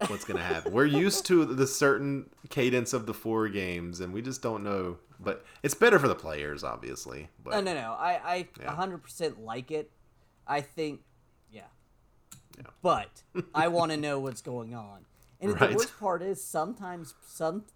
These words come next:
Speaker 2: coaches see it differently, and that's what's just so frustrating.
Speaker 1: It has made it more interesting, I guess, is, you know,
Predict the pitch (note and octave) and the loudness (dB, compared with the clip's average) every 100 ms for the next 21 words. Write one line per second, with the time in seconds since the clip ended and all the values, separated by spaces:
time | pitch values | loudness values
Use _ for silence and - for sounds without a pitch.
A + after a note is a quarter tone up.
0 | _ _ _ - F3 E3+ D#3 - D3 D3 | _ _ _ -2 -2 -2 -10 -8 -4 -4
1 | - D3+ G3 D#3 - A2 F#2 G2+ B2+ C#3+ | -4 -8 -8 -8 -12 -16 -20 -16 -14 -14
2 | E3 D3+ - D3+ C3 - D3 - D#3 F3+ | -16 -20 -16 -16 -14 -10 -10 -8 -12 -12
3 | - C3+ G2+ G2+ - - _ _ _ _ | -12 -14 -12 -18 -20 -20 _ _ _ _
4 | _ _ _ - C#3+ F#3+ B3+ C#4 A3 G#3 | _ _ _ 0 4 6 4 4 4 6
5 | E3 D3 C3 - E3 - E2 D2 D2 D2+ | 4 4 4 0 -6 -6 -6 -6 -6 -6
6 | F2 F#2 F2 F2 - - F#2+ E2+ D#2 | -6 -8 -10 -10 -12 -14 -12 -10 -10